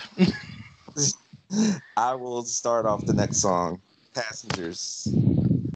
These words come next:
Speaker 2: This is such a beautiful song. Um, the vroom sound right before Jason sings, "And never look back." There's, there's, like, a keyboard part. It's like, vroom. It's a great touch.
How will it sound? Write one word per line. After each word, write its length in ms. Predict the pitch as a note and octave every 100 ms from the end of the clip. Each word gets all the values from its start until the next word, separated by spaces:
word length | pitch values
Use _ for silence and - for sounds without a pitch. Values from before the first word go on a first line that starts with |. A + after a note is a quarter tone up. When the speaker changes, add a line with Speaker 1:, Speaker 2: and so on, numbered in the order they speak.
| - - - _ _ _ _ _ _ _ _ -
Speaker 2:
This 200 | A#2+ B2+
is 120 | A#2+
such 220 | B2 B2
a 40 |
beautiful 380 | G2+ G#2+ G2 G2
song. 640 | F#2+ - F2 D#2+ D2+ F#2+ - -
Um, 800 | F#2+ F2+ F2 D2+ C#2 C2+ B1 - _ -
the 160 | A2 A#2+
vroom 720 | G#2 G2 C#3 C#4 D4+ B3 G3
sound 420 | E3 C3 A#2+ A#2+
right 140 | A#2 -
before 320 | A2 - A2
Jason 340 | G#2+ A2 A2
sings, 380 | G#2+ G2+ G2 - -
"And 180 | G#2 G2+
never 380 | A2 A#2 A#2 B2
look 280 | C3 C3+
back." 340 | - D3 C#3+ F#2+
There's, 300 | B2+ A2 -
there's, 240 | G#2 G#2+
like, 140 | A2 G#2+
a 120 | F2+
keyboard 540 | - - A2+ G2+ -
part. 200 | - G2+
It's 100 | E2+
like, 220 | F#2 - D#2+ D#2+ F#2+
vroom. 640 | A2+ B2+ C3 A#2+ A2 G#2 - - - -
It's 180 | - -
a 40 |
great 300 | F#2+ G#2 G2
touch. 500 | - F#2+ F#2 - -